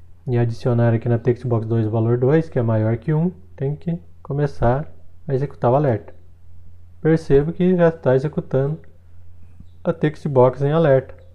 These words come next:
Vou parar a execução aqui. Vamos aumentar a velocidade.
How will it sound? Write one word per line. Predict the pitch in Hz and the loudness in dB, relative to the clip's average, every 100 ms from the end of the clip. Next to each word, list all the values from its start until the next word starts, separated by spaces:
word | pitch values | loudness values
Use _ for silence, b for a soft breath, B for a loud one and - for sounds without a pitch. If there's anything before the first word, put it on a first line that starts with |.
| - - - - - - - - - - - - - - - - - - - - - - - - | -20 -20 -20 -20 -20 -20 -20 -20 -20 -18 -18 -16 -16 -18 -20 -20 -20 -20 -18 -20 -20 -20 -14 -12
Vou | 151 | -6
parar | 135 123 123 | 0 2 4
a | 117 | 2
execução | 113 117 - 127 120 | 0 -4 -8 -4 -2
aqui. | 120 - 165 - - - - - - | -4 -4 -4 -4 -18 -20 -20 -20 -6
Vamos | 147 151 | 0 2
aumentar | 156 151 131 139 | 4 4 2 4
a | 135 | 4
velocidade. | 131 120 123 113 117 104 | 4 2 0 0 0 0